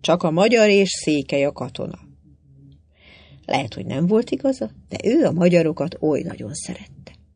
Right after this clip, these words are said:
Jobban szerette, mint a tulajdon nemzetét. És azután örömmel hagyta magának föltűzni az igénytelen érdemjelt, azonban minden érzékenyültében, jól tevő örömében sem felejté el,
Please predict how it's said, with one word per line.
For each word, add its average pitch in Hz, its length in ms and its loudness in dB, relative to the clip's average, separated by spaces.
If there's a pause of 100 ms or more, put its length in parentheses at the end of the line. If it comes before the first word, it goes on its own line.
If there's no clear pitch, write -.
(420)
Jobban 311 360 2
szerette, 180 540 -2
mint 165 240 0
a 165 60 0
tulajdon 165 600 0
nemzetét. - 840 -8 (1000)
És - 80 -20
azután 277 600 4
örömmel 202 440 6
hagyta 190 300 6
magának 180 500 6
föltűzni 180 600 4
az 160 120 2
igénytelen 170 600 2
érdemjelt, 160 880 0 (800)
azonban 160 420 2
minden 220 500 2
érzékenyültében, 160 1600 0
jól 143 340 0
tevő 160 400 0
örömében 156 640 2
sem 156 240 -2
felejté 156 760 0
el, 165 260 0